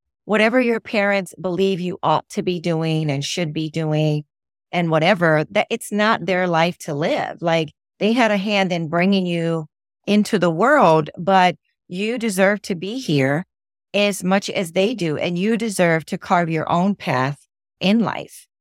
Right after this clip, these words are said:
You're right. A lot of those voices are old negative tapes and old things that were said to you throughout your life.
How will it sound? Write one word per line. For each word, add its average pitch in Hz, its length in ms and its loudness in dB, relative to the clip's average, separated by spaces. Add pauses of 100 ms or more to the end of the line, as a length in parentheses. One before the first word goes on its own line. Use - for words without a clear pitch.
(140)
You're 185 200 2
right. 214 320 2
A 175 80 0
lot 180 200 4
of 202 100 -4
those 196 180 -6
voices 175 500 -2
are 185 460 4 (400)
old 196 420 2
negative 180 460 0
tapes 170 380 -2
and 156 120 -2
old 160 340 -2
things 165 240 -4
that 165 200 -2
were 156 160 -4
said 196 340 -4
to 196 120 -4
you 147 420 0 (300)
throughout 175 400 0
your 160 180 -2
life. 143 320 0